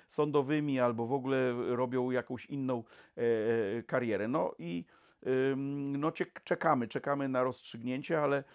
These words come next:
no, y, ewidentnie mamy do czynienia z fałszowaniem, e, wyników wyborczych i te wybory, e, też to, na to wskazują, bo, bo nikt, e,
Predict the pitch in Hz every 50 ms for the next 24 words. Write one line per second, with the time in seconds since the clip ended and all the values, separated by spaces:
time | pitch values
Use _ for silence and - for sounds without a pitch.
0 | - - - _ - - 135 - - _ - - 139 143 143 143 147 147 147 147
1 | 139 147 151 147 147 147 139 131 131 131 127 131 127 - _ - _ _ _ _
2 | _ _ _ _ _ _ _ _ _ _ _ _ _ _ _ _ _ _ _ _
3 | _ 185 175 202 185 247 247 226 180 160 160 151 147 151 156 165 165 151 156 156
4 | - - 147 139 147 143 143 143 139 - - - 147 143 139 - 139 127 135 139
5 | 139 135 131 127 127 127 117 110 117 139 123 123 120 120 120 120 120 117 110 135
6 | 131 139 135 - - 135 120 117 135 123 117 120 120 117 104 - - 147 151 151
7 | - - 135 135 131 127 - - 156 156 135 147 135 127 135 139 135 135 131 131
8 | 131 127 - - 120 120 117 - - - 139 - - - - 127 127 120 107 107
9 | 123 131 123 - 131 - - - - 123 110 107 120 120 123 135 151 143 127 117
10 | 120 120 117 - - - - - - _ _ - 120 113 107 120 120 120 123 120
11 | 117 123 127 131 127 - - - _ - 123